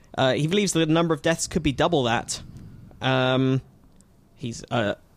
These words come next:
he says, "When healthy young men shovel snow, their heart rate and blood pressure increase more than when they exercise on a treadmill.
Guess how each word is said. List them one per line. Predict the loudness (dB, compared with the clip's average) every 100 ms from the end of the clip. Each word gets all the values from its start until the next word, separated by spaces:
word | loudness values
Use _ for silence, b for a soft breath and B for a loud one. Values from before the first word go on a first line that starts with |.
| -20 -4
he | 0
says, | 2 2 2 2 -2 -8 -2
"When | 0
healthy | 2 2 2 0 0
young | 2 4 4
men | 2
shovel | 2 2 2 2
snow, | 2 4 2 0 B B -2
their | 0
heart | 0 2 2 2
rate | 0 0 0
and | 0
blood | 0 0
pressure | 0 0 0
increase | 0 -2 0 2 2 2
more | 4 4 4
than | 4
when | 4
they | 4
exercise | 2 0 0 0 0
on |
a | 0
treadmill. | 0 0 0 -2 -4